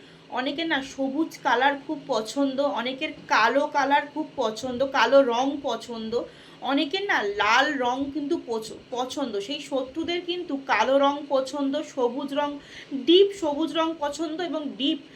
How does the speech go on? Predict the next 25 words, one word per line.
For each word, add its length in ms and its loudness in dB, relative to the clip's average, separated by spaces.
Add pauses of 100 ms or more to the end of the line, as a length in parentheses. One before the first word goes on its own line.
(200)
লাল 360 4
রং 300 0
কিন্তু 340 -4
পছন্দের, 640 -6 (160)
ঠিক 180 -8
আছে? 200 -2
শত্রুদেরকে 600 -4
আইডেন্টিটি 640 -2
করে 240 0
নিন, 220 -10 (160)
ওকে? 260 -4 (600)
এবং 280 -4
শত্রু 600 -4 (200)
ইউনিভার্সকে, 600 -2
ইউনিভার্সের 760 -2
কাছে 260 -2
বলছে 680 0 (340)
যে, 160 -4
"ইউনিভার্স, 580 2 (360)
আহ, 320 0
আমি 460 0
আর 340 4 (140)
পারছি 580 -2
না, 300 2
আমি 680 -6